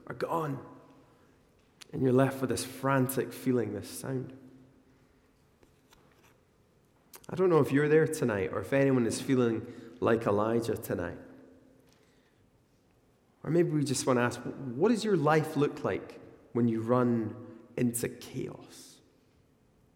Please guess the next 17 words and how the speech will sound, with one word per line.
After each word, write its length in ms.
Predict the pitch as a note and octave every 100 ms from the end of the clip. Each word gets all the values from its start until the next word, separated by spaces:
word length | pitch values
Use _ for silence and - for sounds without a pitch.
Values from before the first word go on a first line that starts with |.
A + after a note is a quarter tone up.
| _ _ _ _ _ _ _ _ _ _ _ _ _ _ _ - -
What 180 | D#3
is 100 | E3
chaos 600 | - - C3 C3 - -
like 220 | G#2+ G2+ -
for 160 | -
you? 300 | G#2+ A2 G2 - - - - - - _ _ _ _ _ _
What 220 | C3+ C#3+ A#2+
rhythms 560 | B2+ D3 B2 F#2 -
have 240 | - A2 -
been 300 | A2 G#2 F#2+
thrown 420 | - B2+ A#2+ A2
off? 560 | A2+ A#2 - - - - - - _ _ _ _ _ - - - - - _ _ _ _ _ _ _ _ _ _ _ _ _ _ _ - - _ _ -
What 260 | C3 C#3 -
patterns 680 | - B2+ - C#3 A#2 F#2+ -
that 180 | - - - - - - -
love 400 | - B2 G#2 G#2
and, 300 | G#2 F#2+ G2